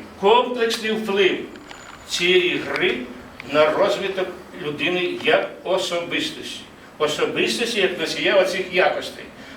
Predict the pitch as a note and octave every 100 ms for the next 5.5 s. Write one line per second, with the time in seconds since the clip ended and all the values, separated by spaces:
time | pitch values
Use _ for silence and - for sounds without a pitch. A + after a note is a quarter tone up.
0 | - - G3 G3 F3 F3 G3 - F3+ -
1 | F3 F#3+ G3+ - - - F3+ - F3+ A2+
2 | - B2 D3 - - - - - - D3+
3 | C#3+ A#2+ A#2 A2+ - B2 - - D#3+ D3
4 | F3 F#3 - D3+ D#3 - F3+ F3+ - -
5 | - - - C3 B2+